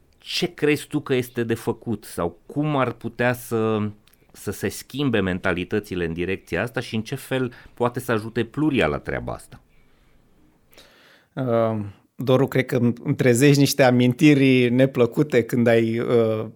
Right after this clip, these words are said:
Speaker 2: menționat de ani în consultanță. Ei, în general, au fost, uh, foarte buni și foarte utili mie. Amintiri neplăcute doar, uh, în sensul orelor muncite și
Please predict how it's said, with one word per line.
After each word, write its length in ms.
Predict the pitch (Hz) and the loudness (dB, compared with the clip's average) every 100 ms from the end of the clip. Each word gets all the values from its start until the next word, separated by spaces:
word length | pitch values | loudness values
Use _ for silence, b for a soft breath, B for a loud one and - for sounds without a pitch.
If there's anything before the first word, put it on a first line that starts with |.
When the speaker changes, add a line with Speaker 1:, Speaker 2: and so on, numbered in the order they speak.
| - 143 | -14 -2
Speaker 2:
menționat 600 | 120 117 127 117 120 117 | 0 0 0 2 2 2
de 100 | 120 | 2
ani 220 | 120 127 | 4 2
în 60 | |
consultanță. 760 | 113 120 - 113 - 110 110 135 | 0 -2 -2 -4 -2 -2 2 4
Ei, 380 | 139 143 131 160 | 4 2 -6 -8
în 220 | 131 117 117 | -6 -6 -6
general, 420 | 131 117 127 139 | -6 -2 0 0
au 80 | 127 | -2
fost, 400 | - 147 147 151 | -4 -8 -6 -4
uh, 260 | 143 131 123 _ 131 123 127 _ | -4 -4 -10 _ -10 -10 -12 _
foarte 480 | - - 143 143 143 | -18 2 2 2 -4
buni 320 | 123 120 117 | -2 -4 -4
și 400 | - 113 107 104 135 107 - | -10 -14 -14 -14 -16 -16 -4
foarte 300 | 131 127 131 | -4 0 0
utili 400 | 120 117 127 113 | 0 0 -2 -2
mie. 400 | 110 120 160 160 B B B | -2 -2 -2 -4 B B B
Amintiri 460 | - 139 135 151 156 | 2 4 4 4 4
neplăcute 640 | 160 156 143 165 160 165 | 4 4 2 2 4 4
doar, 280 | 147 156 151 | 6 6 8
uh, 720 | 156 151 151 143 156 156 143 - _ _ - | 8 8 6 4 -2 -6 -6 -10 _ _ -2
în 200 | 135 131 | 0 2
sensul 1040 | - 147 147 151 147 143 139 135 131 131 b b b - | 4 4 4 2 2 4 2 0 -2 -6 b b b 4
orelor 520 | 147 160 151 135 131 | 8 8 8 8 6
muncite 720 | 127 120 - 156 151 139 131 | 6 4 2 -2 2 2 2
și 520 | 127 - 123 120 | -2 -4 -2 -2